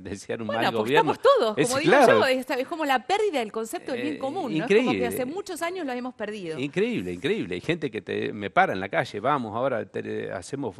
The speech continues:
Speaker 1: tenemos que hacer fuerza, se tienen que ir". No, no, <laughs> se
Speaker 2: No, no,
Speaker 1: tiene-,
Speaker 2: tenemos que hacer
Speaker 1: tiene que ser un
Speaker 2: fuerza
Speaker 1: buen gobierno,
Speaker 2: para que hagan un buen
Speaker 1: un buen
Speaker 2: gobierno.
Speaker 1: gobierno. Entonces,
Speaker 2: Sin duda.
Speaker 1: digo, ahora hay que pensar y darle crédito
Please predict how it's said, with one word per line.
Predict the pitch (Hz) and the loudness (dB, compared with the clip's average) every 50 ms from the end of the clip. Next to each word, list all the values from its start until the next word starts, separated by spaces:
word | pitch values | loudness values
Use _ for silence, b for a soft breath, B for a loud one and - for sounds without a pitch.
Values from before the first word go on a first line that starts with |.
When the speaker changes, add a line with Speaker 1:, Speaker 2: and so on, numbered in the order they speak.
| - 110 | -12 -10
Speaker 1:
tenemos | - 117 139 135 - | -6 -6 -6 -4 -4
que | 135 | -6
hacer | 117 - | -6 -4
fuerza, | - 156 156 - 123 101 | -4 -4 -4 -4 -4 -6
se | - 101 | -6 -6
tienen | - - 143 139 123 | -6 -6 -6 -6 -6
que | 104 117 131 | -4 -4 -4
ir". | 160 165 127 - _ _ _ _ | -2 -4 -4 -6 _ _ _ _
No, | - 190 185 | -8 -8 -6
no, | 151 170 170 120 95 - - - _ - - | -6 -4 -6 -6 -8 -10 -14 -20 _ -20 -20
<laughs> | |
se | - - - - - 117 | -20 -20 -16 -12 -10 -10
Speaker 2:
No, | 240 247 | -10 -10
no, | 269 294 262 | -10 -8 -6
Speaker 1:
tiene-, | 220 160 214 | -6 -4 -4
Speaker 2:
tenemos | 262 330 - | -2 0 2
que | 294 | 2
hacer | 269 - 277 254 | 2 4 2 0
Speaker 1:
tiene | 262 247 330 | 4 6 6
que | 359 | 6
ser | 381 392 | 6 6
un | 370 | 4
Speaker 2:
fuerza | 311 | 4
Speaker 1:
buen | 220 180 156 | 2 0 0
gobierno, | 147 143 170 233 262 233 | 0 4 6 8 8 8
Speaker 2:
para | 220 226 220 | 8 6 4
que | 202 269 | 2 2
hagan | 294 302 285 | 2 0 0
un | 269 247 | -2 -2
buen | 269 277 262 | -2 -2 -2
Speaker 1:
un | 254 240 | 0 0
buen | 214 202 190 170 | 2 2 2 2
Speaker 2:
gobierno. | 127 143 196 226 240 190 120 98 85 | 2 4 4 4 4 2 0 -4 -8
Speaker 1:
gobierno. | 82 85 85 | -8 -10 -10
Entonces, | - - 135 127 - 110 104 | -8 -8 -8 -6 -4 -2 -2
Speaker 2:
Sin | 104 92 | -2 -4
duda. | - 156 147 143 143 | -6 -8 -10 -10 -10
Speaker 1:
digo, | 101 98 98 | -8 -6 -2
ahora | 98 120 202 254 277 214 | 0 2 2 2 2 0
hay | 143 | -2
que | - - 98 - | -4 -6 -6 -6
pensar | - 101 101 107 110 - 147 170 - 339 - - | -6 -6 -8 -8 -6 -2 -2 -2 -2 -2 -6 -10
y | 117 101 | -8 -6
darle | 104 123 135 151 151 135 123 117 113 - | -4 -2 -2 -2 -2 -4 -4 -6 -6 -6
crédito | - 143 123 117 104 95 92 92 90 85 _ - 147 208 294 | -6 -4 -2 0 0 -2 -2 -6 -8 -10 _ -10 -10 -10 -10